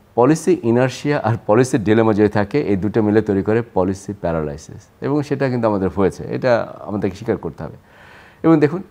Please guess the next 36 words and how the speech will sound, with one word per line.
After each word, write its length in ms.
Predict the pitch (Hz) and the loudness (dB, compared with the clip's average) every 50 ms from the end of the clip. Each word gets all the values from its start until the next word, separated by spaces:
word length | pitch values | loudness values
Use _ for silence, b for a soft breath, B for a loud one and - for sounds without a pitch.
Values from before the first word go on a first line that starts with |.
| - _ - 107 117 | -14 _ -4 0 2
normally 320 | 127 147 170 196 208 202 160 | 4 4 4 4 4 4 4
আমরা 120 | 143 127 117 104 | 4 4 4 2
মনে 120 | 98 92 87 - | 2 0 -2 -4
করি 140 | 87 85 78 76 - _ _ - 85 101 | -8 -10 -10 -12 -16 _ _ -8 -2 -2
যদি 200 | 117 123 127 147 151 135 | 0 2 2 4 2 2
আপনার 200 | - - 127 110 95 | 2 0 -4 -4 -2
ইকোনমি 280 | 98 - 113 113 113 113 110 | -2 0 0 2 2 0 0
একটা 120 | 107 - 120 - - | -2 -4 -6 -2 0
ক্রাইসিসের 460 | 101 95 98 - 123 117 - 120 104 98 | 0 0 0 -2 -6 -8 -6 -4 -4 -4
মধ্যে 200 | 92 78 - 92 85 78 | -4 -4 -4 -4 -4 -2
যায়, 160 | 71 57 - - _ _ _ _ _ _ _ _ _ _ _ _ _ _ _ _ _ _ _ _ | -4 -6 -8 -12 _ _ _ _ _ _ _ _ _ _ _ _ _ _ _ _ _ _ _ _
তখন 180 | - 101 120 127 110 78 | -4 0 0 0 2 4
বেস্ট 200 | 104 117 120 - - 156 | 2 2 2 2 -2 -6
হচ্ছে 180 | 143 - 165 160 - b b b b b b b b - | -4 -4 -4 -4 -6 b b b b b b b b 0
আপনি 120 | 123 - 165 151 | 2 4 4 4
খালি 140 | 170 - 104 123 | 4 6 6 6
out 120 | 135 139 175 | 4 4 2
of 40 | 165 156 | 2 2
the 60 | 147 127 | 2 2
box 80 | 143 135 - - 139 | 2 0 0 -2 -4
চিন্তা 160 | 117 104 113 95 | -2 0 0 0
করলে 140 | 98 90 82 | 0 0 -2
হবে 120 | 85 78 78 | -4 -6 -8
না। 40 | 80 80 - - | -8 -8 -2 0
ক্রাইসিসের 400 | 113 120 139 - 175 170 175 165 | 0 0 0 -2 -4 -4 -4 -2
সময় 160 | - 180 160 104 78 110 | 0 0 0 2 4 4
বেস্ট 200 | 123 143 139 - - | 4 4 2 0 -4
হচ্ছে 240 | 139 139 - - 262 330 320 - b b b b b b b b b b - - | -4 -4 -6 -10 -10 -10 -10 -14 b b b b b b b b b b -2 -2
আপনাকে 300 | - - 127 120 104 139 123 123 127 | -2 0 -2 -2 -2 -4 -6 -4 -4
কিন্তু 240 | 123 117 - - 147 104 | -4 -4 -6 -8 -6 -6
তখন 180 | 107 101 110 131 127 - _ - 113 | -6 -6 -6 -6 -8 -6 _ 0 0
অর্থোডক্স 440 | 131 - - - 135 120 101 - - - | 0 0 -2 0 0 0 0 0 -2 -6
ওয়েতে 180 | 90 87 78 82 - | -6 -6 -6 -6 -10
চিন্তা 160 | 92 73 80 - - | -12 -12 -12 -14 -16
করতে 160 | - - - 80 | -16 -16 -16 -16
হবে। 140 | 78 - | -16 -18